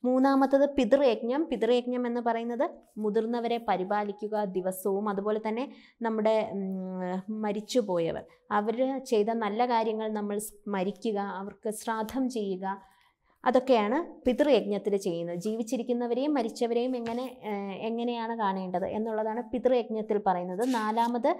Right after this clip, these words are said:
നൃയജ്ഞം. നൃയജ്ഞം എന്ന് പറയുന്നത് അതിഥികളെ പൂജിക്കുക,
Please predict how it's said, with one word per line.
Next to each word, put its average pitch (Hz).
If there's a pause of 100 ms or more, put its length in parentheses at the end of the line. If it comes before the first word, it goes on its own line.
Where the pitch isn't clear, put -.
(260)
നൃയജ്ഞം. 262
നൃയജ്ഞം 269
എന്ന് 254
പറയുന്നത് 240 (1900)
അതിഥികളെ 311
പൂജിക്കുക, 180